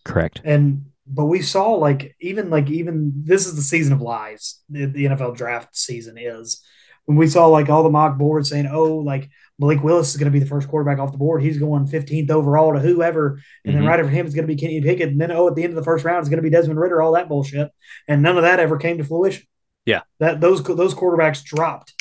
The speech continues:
Speaker 2: like crazy. So I'm kinda interested to see if, like, this draft is another one of those kinda overhyped classes
Speaker 1: Yeah.
Speaker 2: where Bryce Young's gonna go number one,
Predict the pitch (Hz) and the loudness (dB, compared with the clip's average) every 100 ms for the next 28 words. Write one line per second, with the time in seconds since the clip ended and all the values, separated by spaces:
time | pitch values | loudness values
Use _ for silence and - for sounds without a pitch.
0 | - _ 139 - - 170 170 127 - _ | -18 _ -14 -12 -2 0 0 -2 -12 _
1 | _ _ - 156 160 196 185 175 185 180 | _ _ -4 -2 -2 -2 -4 -6 -2 -2
2 | 143 147 143 - 196 214 165 143 139 139 | -2 -4 -4 -2 -4 -2 -2 0 -2 -2
3 | 180 - 160 147 147 143 165 165 156 147 | -6 -2 -2 -2 -4 -2 -2 -2 -2 0
4 | 147 139 147 151 139 147 156 165 139 165 | 0 -2 -2 -2 -2 -4 -2 -4 -2 -4
5 | - - 135 127 151 165 - _ _ - | -6 -6 -6 -6 -8 -10 -12 _ _ 0
6 | 117 95 147 147 143 135 135 _ _ 147 | 2 4 4 4 4 2 -2 _ _ -2
7 | 156 160 170 175 156 175 170 175 180 156 | -2 0 -2 -4 -6 -2 -2 -2 -2 0
8 | 151 165 | 0 -2